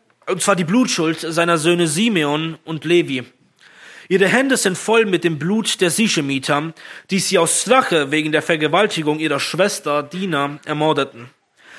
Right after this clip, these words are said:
Jakob tadelte sie bereits am Ende des vierunddreißigsten Kapitels für ihre Schuld, worauf sie aufgebracht und unbußfertig reagierten. Aber er belässt es nicht bei dieser einen Ermahnung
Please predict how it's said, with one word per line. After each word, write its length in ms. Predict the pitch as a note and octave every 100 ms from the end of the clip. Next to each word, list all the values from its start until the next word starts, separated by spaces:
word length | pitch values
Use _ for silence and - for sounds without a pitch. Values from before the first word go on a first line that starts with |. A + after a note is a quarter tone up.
| - - -
Jakob 480 | D#3 B3+ B3+ A#3
tadelte 460 | - G#3+ A3+ E3 D#3
sie 160 | D3+ D3
bereits 460 | C#3+ B2+ B2 -
am 140 | C#3+ D3+
Ende 200 | F#3 F#3+
des 220 | F3 -
vierunddreißigsten 840 | G3 G3 F3 E3+ E3 E3 - -
Kapitels 640 | C#3+ - C#3+ C#3+ C3+ - -
für 120 | F3+
ihre 220 | E3 D3+
Schuld, 440 | - C#3 C#3 C#3+ - - -
worauf 400 | D3+ D#3 G3+ A3
sie 340 | - D3 C3+ -
aufgebracht 760 | - G#3+ G#3+ A3 F3+ F3+ - -
und 220 | E3 E3
unbußfertig 800 | F#3+ G3+ E3 D3+ - C3+ C3 D3
reagierten. 720 | C#3+ C3+ B2+ D3 D3 - A#2+ A#2 - _ - - - -
Aber 240 | D#3+ F3 G3+
er 80 | F#3+
belässt 380 | G3 A#3 A#3+
es 160 | F3 -
nicht 200 | D3+ -
bei 120 | D3
dieser 300 | D3+ F3 -
einen 220 | C3 D#3
Ermahnung 640 | D3+ D3 D#3 D#3+ C3+ B2+